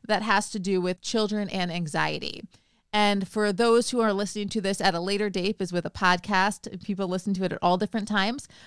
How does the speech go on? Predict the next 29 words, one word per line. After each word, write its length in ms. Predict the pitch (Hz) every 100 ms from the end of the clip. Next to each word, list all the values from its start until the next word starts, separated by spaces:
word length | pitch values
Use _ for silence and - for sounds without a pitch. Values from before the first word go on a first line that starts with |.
| - -
Julie 480 | - 254 247 240 -
is 400 | 226 233 240 226 208
doing 320 | 233 220 220
a 80 | 208
workshop 440 | 208 202 226 196
this 220 | 190 185 -
August 480 | 190 196 240 262 -
in 160 | 196
twenty 320 | 185 190 185 180
twenty, 360 | - 202 240
but 340 | 214 190 - 196
she 160 | 214
does 200 | 196 190 -
other 260 | 208 233
workshops. 640 | 220 214 202 - 220 214 -
So 100 | 202
continue 380 | 196 190 196
to 80 | 208
look 220 | 196 196
at 120 | 196 185
our 120 | 185
continuing 500 | 208 185 196 190 170
education 540 | 175 175 - 175 180
page 420 | 180 185 180 175 - _ _
for 400 | - 202 185 180
future 440 | 180 240 233 254
workshops 600 | 202 190 190 - 180 -
by 320 | 170 208 254 285
Julie. 580 | 214 185 170 165 175